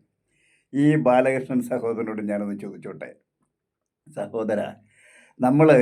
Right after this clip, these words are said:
ഈ പിണറായി വിജയനിൽ നിന്നും മുഖ്യമന്ത്രിയിൽ നിന്നും അതുപോലെ കോടീശ്വരന്മാരായ ആ യൂസഫ് അലിയിൽ നിന്നുമൊക്കെ സൗജന്യങ്ങളും ഔദാര്യങ്ങളും വാങ്ങി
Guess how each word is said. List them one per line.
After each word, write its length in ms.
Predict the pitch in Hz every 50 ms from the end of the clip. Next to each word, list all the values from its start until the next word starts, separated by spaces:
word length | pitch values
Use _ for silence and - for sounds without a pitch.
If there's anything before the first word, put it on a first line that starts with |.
| 127 135 135 131 123
ഈ 120 | 123 123 123 123 120 120 117 120 - - - - _ _ _ _ _ _ _ _ _ _ _ -
പിണറായി 460 | 123 120 131 139 143 143 147 143 143
വിജയനിൽ 480 | 139 135 127 120 131 131 131 127 127 123
നിന്നും 240 | 120 123 123 120
മുഖ്യമന്ത്രിയിൽ 720 | 120 117 - - 151 127 120 123 120 120 120 117 117 110
നിന്നും 460 | 113 110 110 110 110 107 104 101 104 - _ _ _ _
അതുപോലെ 580 | 113 110 107 117 117 120 120 117 101 82 - - _ _ _ _ _ _ _ _ _ -
കോടീശ്വരന്മാരായ 1200 | 123 127 127 127 127 127 - 127 127 117 120 120 120 117 113 113 113 113 113 110 110 113 110 107 - - _ _ _ _ _ _ _
ആ 120 | 113 110 113
യൂസഫ് 480 | 113 120 120 120 120 - 123 - -
അലിയിൽ 200 | 127 123 120 117
നിന്നുമൊക്കെ 720 | 113 110 113 113 110 110 104 104 101 113 98 90 82 76 78 _ _ _ _ _ _ _ _ _ -
സൗജന്യങ്ങളും 840 | - 135 139 143 147 151 151 147 139 135 139 131 127 127 123 120 117
ഔദാര്യങ്ങളും 840 | 120 117 120 127 123 127 127 127 123 127 123 123 120 120 117 117 110
വാങ്ങി 680 | 117 117 113 120 120 120 117 120 120 120 - - -